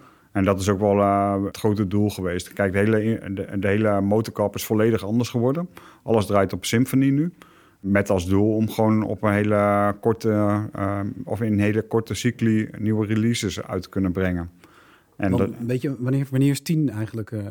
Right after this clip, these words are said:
Speaker 1: Ja, wordt al gebruikt. Ik zag vanmiddag dat er, eh, nu al tweeënhalfduizend websites in Drupal tien live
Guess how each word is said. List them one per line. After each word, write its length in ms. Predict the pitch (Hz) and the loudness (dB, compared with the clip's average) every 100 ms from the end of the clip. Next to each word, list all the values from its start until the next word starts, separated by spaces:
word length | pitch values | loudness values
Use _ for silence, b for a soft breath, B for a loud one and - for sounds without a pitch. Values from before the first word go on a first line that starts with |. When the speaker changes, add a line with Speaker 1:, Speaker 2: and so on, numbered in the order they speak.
| 107 107 - - | -12 -16 -20 -20
Speaker 1:
Ja, 180 | - 98 | 0 4
wordt 160 | 101 120 | 4 4
al 80 | 107 | 2
gebruikt. 440 | 92 104 139 143 - | 2 2 2 -2 -10
Ik 80 | |
zag 240 | - 104 104 | -2 -2 0
vanmiddag 800 | 98 101 101 104 117 110 - - | 0 2 2 0 0 -2 -4 -6
dat 180 | 98 | -6
er, 280 | - 95 95 | -4 -6 -6
eh, 420 | - 98 95 95 | -6 -4 -2 -2
nu 160 | 95 101 | -2 0
al 140 | 104 | -2
tweeënhalfduizend 800 | 95 107 101 101 95 98 98 98 | -2 0 2 0 0 -2 -2 -4
websites 400 | 95 101 - 98 | -4 -4 -2 -4
in 100 | 107 | -4
Drupal 320 | 98 98 98 - | -4 -2 -4 -4
tien 300 | 107 98 95 | -2 0 0
live 260 | 95 101 | 0 -2